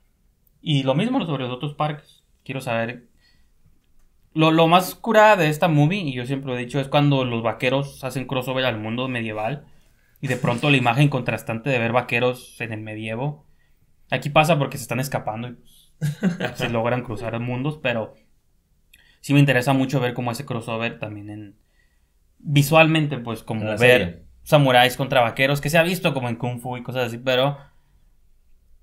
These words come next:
Speaker 1: o en Shanghai Nu, ¿no? ¿Te acuerdas de esa movie? Que no era samuráis, pero era,
Speaker 2: Pero Jackie Chan.
Speaker 1: era Kung Fu con vaqueros. Siempre ha sido como un crossover que en la literatura y en las imágenes, hasta Star Wars por ahí, de ahí robo información, esta idea de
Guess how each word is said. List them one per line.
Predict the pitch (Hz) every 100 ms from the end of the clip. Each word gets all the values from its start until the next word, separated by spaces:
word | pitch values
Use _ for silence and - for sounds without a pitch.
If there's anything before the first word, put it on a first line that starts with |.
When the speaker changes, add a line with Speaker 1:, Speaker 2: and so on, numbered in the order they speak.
| _
Speaker 1:
o | - 120
en |
Shanghai | 110 127 127 127
Nu, | 135 135 127
¿no? | 131
¿Te | 143
acuerdas | 123 127 127
de | -
esa | 127 156
movie? | - 131 123
Que | 135
no |
era | 156
samuráis, | 165 143 135 131 170
pero | 123 120
era, | 120 117
Speaker 2:
Pero | 120 123
Jackie | 135 143
Chan. | 147 151
Speaker 1:
era | 139 135 127 127 -
Kung | 170
Fu | 165 143 135
con | 143 131 123
vaqueros. | 117 110 127 170 185 - - _ _ _ _
Siempre | - 147 160
ha |
sido | 160 170
como | 139
un | 135 139
crossover | 147 147 147 143 143
que | 131
en |
la | 113
literatura | 113 117 107 110 123 123
y | 123
en | 117
las | 104 -
imágenes, | 110 107 117 110 - _ _ _
hasta | 117 - 101 98
Star | - 127 117 113
Wars | 113 110
por | 117
ahí, | 107 107 107
de | 113
ahí | 110 107
robo | - 113 113
información, | 113 113 107 107 113 110
esta | 113 117
idea | 113 110
de | 117 113